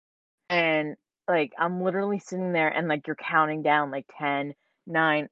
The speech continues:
eight, and I'm sitting next to my mom and I'm, like, you know, holding on to her, like, hiding my face, like, you know, if this is it, like, I don't wanna watch or whatever.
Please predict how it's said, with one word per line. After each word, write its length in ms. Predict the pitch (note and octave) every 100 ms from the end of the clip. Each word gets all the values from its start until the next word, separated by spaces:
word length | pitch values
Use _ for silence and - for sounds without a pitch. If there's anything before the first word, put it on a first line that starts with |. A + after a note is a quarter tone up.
| -
eight, 180 | D#3 -
and 140 | D#3
I'm 120 | D3+
sitting 380 | D3+ - E3+ E3+
next 200 | E3+ E3+
to 80 | F3
my 80 | D3+
mom 240 | D#3 D#3
and 80 | D#3
I'm, 80 | C#3+
like, 160 | C#3 C3+ - - - _ F3+
you 60 |
know, 120 | D#3 C#3
holding 580 | - - G3+ F#3+ G3 F#3
on 300 | E3 E3 F3
to 60 | F3
her, 180 | F#3+
like, 180 | D#3+ C#3+
hiding 580 | - - D#3 D3+ E3+ F3
my 160 | D#3+ D3 -
face, 280 | E3+ D#3+ D3
like, 280 | D#3+ C#3+ C3+
you 80 | D#3+
know, 140 | D3 C#3+
if 100 | -
this 200 | D#3+ F3+
is 140 | E3
it, 340 | E3+ F3 E3+ -
like, 200 | E3 D3+
I 100 | D3+
don't 120 | E3
wanna 220 | E3 D#3+ D#3
watch 520 | E3 F3 E3 E3 F3
or 120 | E3
whatever. 600 | D#3+ E3 G3 - A3